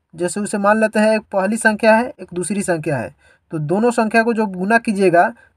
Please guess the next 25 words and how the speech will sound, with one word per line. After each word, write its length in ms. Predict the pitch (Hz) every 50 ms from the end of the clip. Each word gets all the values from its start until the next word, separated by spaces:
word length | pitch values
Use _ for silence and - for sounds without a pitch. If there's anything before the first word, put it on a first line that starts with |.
| _
तो 80 | 175 165
बराबर 380 | 170 175 175 180 190 226 220
किसके 300 | 220 - 220 - - 254
होगा, 380 | 233 220 196 156 135 95 - 147 _ _ _ _ _ _ -
तो 60 | 160
लौसा 420 | 170 170 175 185 196 196 - 233 240
और 240 | 240 - 202 202 190
मौसा 340 | 190 185 175 160 - 143 131
यानी 300 | 147 170 175 185 208 202 -
एलसीएम 480 | 190 196 180 - - 208 226 233 240 233
और 240 | - 202 202 - - _
एचसीएफ़ 440 | 185 180 - - - 220 214 214 -
के 100 | - 233 220
गुणनफल 460 | 196 190 190 190 180 175 - 220 220
के 100 | 208 214 185
बराबर 380 | 180 170 160 151 147 151 147
होगा, 200 | 143 139 135 147 143
ठीक 260 | 147 - 226 208 233
है। 140 | 226 240 240 - - - - - - - -
तो 80 | 302 294
देखिए, 280 | 214 359 - 320 - -
इस 180 | 220 247 240 -
फार्मूला 380 | - 233 220 220 220 226 233 226
से 280 | - 196 170 175 - - -
आप 120 | 175 -